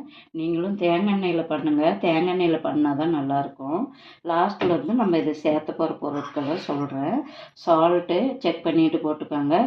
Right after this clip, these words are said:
தேங்காய் எண்ணெய் சேர்த்துக்கோங்க, கறிவேப்பிலை கொஞ்சம் சேர்த்துக்கோங்க, தயிர், இந்த மசாலா, தேங்காய் இதெல்லாம் அரைச்சி வச்சிருக்கிறோம்ல, இது மட்டும்தான் நம்ம அதுல சேர்த்த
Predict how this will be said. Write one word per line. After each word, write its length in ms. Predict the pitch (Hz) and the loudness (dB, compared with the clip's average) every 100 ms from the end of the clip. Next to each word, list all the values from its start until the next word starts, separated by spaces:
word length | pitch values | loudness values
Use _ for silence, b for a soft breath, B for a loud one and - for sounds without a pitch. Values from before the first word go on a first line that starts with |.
| - | 2
தேங்காய் 320 | 170 165 160 | 4 6 6
எண்ணெய் 180 | 160 156 | 4 2
சேர்த்துக்கோங்க, 480 | 151 139 - 139 165 285 208 | -4 -6 -6 -2 0 0 2
கறிவேப்பிலை 440 | 170 165 160 147 147 | 2 2 0 -4 -2
கொஞ்சம் 220 | 143 - | -2 -2
சேர்த்துக்கோங்க, 580 | 135 - - 139 131 190 370 B B B _ - | -2 -4 -4 -4 -2 0 -2 B B B _ -8
தயிர், 420 | 180 180 196 190 208 349 | -4 -2 -2 0 2 2
இந்த 140 | 214 170 151 | 4 2 2
மசாலா, 460 | 147 - 156 143 135 - B B B 175 | -2 -2 -4 -2 -6 -10 B B B -2
தேங்காய் 400 | 165 165 165 156 | 0 2 0 0
இதெல்லாம் 260 | 151 160 | 0 0
அரைச்சி 200 | 156 - 156 | 0 -2 -4
வச்சிருக்கிறோம்ல, 640 | 160 139 156 147 147 226 262 190 | -4 -4 -4 -2 2 2 4 2
இது 120 | 175 170 | 0 0
மட்டும்தான் 380 | 151 151 208 | 0 0 2
நம்ம 160 | 220 156 | 2 0
அதுல 200 | 139 139 135 | 0 -6 -6
சேர்த்த 240 | 139 131 | -8 -8